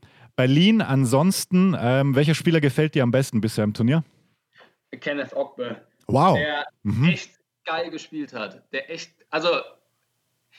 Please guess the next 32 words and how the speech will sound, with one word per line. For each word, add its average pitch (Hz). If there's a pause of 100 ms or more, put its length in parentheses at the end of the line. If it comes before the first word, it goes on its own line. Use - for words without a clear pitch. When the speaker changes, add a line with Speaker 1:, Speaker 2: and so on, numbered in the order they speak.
(180)
Speaker 2:
mir 147
gefällt 165
Speaker 1:
Find 151
ich 143
Speaker 2:
Aito 131
Speaker 1:
gut. 156
Speaker 2:
wieder 127
sensationell 135
gut. 139
Oder 156
ich 170
find 180
einfach 165
geil, 165
dass 175
er 160
belohnt 175
wird 147
dafür, 143
dass 143
er 151
die 139
Spieler 180
einfach 147
reinschmeißt, 151
auch 131
in 147
den 139
entscheidenden 139
Situationen, 135
so. 98
Speaker 1:
Mhm. 110